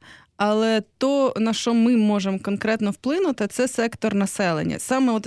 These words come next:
в секторі населення, е, потенціал є десь п'ятдесят-шістдесят відсотків на рівні населення. Це показують приклади тих О С Б Б,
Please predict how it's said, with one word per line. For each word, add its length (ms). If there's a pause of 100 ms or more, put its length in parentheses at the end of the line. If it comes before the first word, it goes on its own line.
в 60
секторі 500
населення, 680 (420)
е, 260 (100)
потенціал 760
є 260
десь 320
п'ятдесят-шістдесят 1080
відсотків 580
на 120
рівні 240
населення. 580
Це 120
показують 580
приклади 400
тих 260
О 100
С 80
Б 120
Б, 140